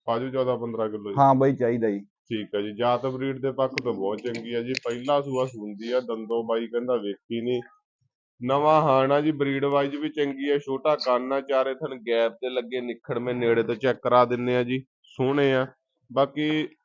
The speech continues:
Speaker 1: ਹਵਾਨਾ ਕਰਮ ਵਾਲੀ ਸੋਹਣਾ ਤਿਆਰ ਕਰਦੀ ਹੁੰਦੀ ਆ। ਦਿਨ ਛੇ ਸੱਤ ਲੈ ਜੂ ਬਾਈ ਦੱਸਦਾ।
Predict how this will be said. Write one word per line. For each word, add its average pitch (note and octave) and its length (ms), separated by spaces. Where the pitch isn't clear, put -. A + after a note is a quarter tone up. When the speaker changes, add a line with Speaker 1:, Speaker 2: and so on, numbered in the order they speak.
Speaker 1:
ਹਵਾਨਾ D3+ 440
ਕਰਮ C#3+ 280
ਵਾਲੀ C3+ 220
ਸੋਹਣਾ A2 340
ਤਿਆਰ G#2 240
ਕਰਦੀ G2+ 420
ਹੁੰਦੀ G2+ 200
ਆ। G#2 40
ਦਿਨ A2+ 300
ਛੇ B2 220
ਸੱਤ A#2+ 240
ਲੈ G#2+ 220
ਜੂ A2+ 180
ਬਾਈ A#2 200
ਦੱਸਦਾ। A#2 500